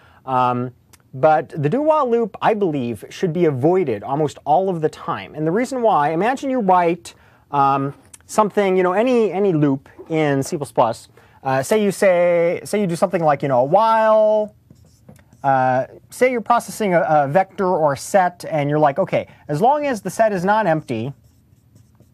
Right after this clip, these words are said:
then I'd like to go, you know, process some elements in it, um, or as long as some count is greater than zero or whatever." Um, so in the body of your loop,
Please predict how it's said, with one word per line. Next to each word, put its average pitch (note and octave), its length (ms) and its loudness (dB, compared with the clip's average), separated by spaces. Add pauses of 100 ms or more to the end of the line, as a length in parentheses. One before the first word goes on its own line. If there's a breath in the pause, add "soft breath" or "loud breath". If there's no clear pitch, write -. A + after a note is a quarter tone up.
(400)
then F#3 360 0
I'd F#3+ 120 2
like A3 200 2
to G#3+ 40 -8
go, F#3+ 400 4
you E3+ 120 0
know, E3 100 2
process F#3+ 380 0
some F#3+ 100 -2
elements E3 420 2
in D#3+ 120 0
it, C#3+ 280 0 (300 soft breath)
um, C#3 240 2
or G3 160 4
as F#3+ 100 0
long A3 300 4
as G3+ 100 0
some G3+ 140 -4
count G3 380 -2
is F#3 100 -2
greater F#3 300 0
than F3+ 180 0
zero D#3+ 720 2
or D3 480 2
whatever." C#3 400 0 (800)
Um, C#3 180 -4
so G#3 220 -2
in B3+ 220 0
the A#3+ 80 0
body B3 480 0
of G#3 100 -2
your G#3 200 0
loop, G3 360 0